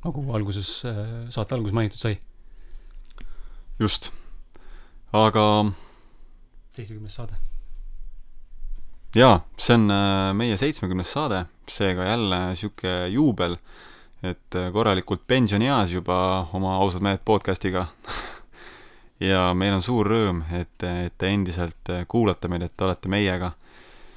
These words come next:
Speaker 2: Ja
Speaker 1: Kolmteist august, mis on tulemas?
Speaker 2: Kolmteist august on meil siis tulemas, äh, Ausad Mehed, äh, esimene avaliku esinemise õhtu, kuhu on veel vabu kohti. Seega, kui sul on huvi,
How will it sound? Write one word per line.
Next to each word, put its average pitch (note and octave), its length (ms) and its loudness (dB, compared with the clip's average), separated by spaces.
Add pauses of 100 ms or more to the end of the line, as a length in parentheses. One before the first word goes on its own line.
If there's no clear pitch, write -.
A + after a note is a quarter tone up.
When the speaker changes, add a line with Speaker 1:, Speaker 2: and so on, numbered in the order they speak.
(500)
Speaker 2:
Ja F#2 240 4 (1600)
Speaker 1:
Kolmteist A2+ 300 -14
august, A#2 260 -12
mis A2 140 -16
on - 20 -16
tulemas? A2+ 300 -12 (340)
Speaker 2:
Kolmteist A#2+ 340 6
august A#2+ 460 4
on F#2+ 240 4
meil F#2 240 2
siis F2 220 -6 (100)
tulemas, F#2+ 580 0
äh, F#2 140 -4 (240)
Ausad G2 400 0
Mehed, G2+ 400 0
äh, F2 220 -4
esimene F#2 400 -2 (720)
avaliku G2+ 640 6
esinemise G2+ 480 2
õhtu, - 320 -2 (760)
kuhu G#2 240 8
on B2 140 10
veel F#2+ 120 6
vabu A2 240 6
kohti. G#2+ 320 8 (160)
Seega, F2+ 460 4 (100)
kui G2 160 0
sul F#2+ 140 2
on G2 100 4
huvi, G#2 220 2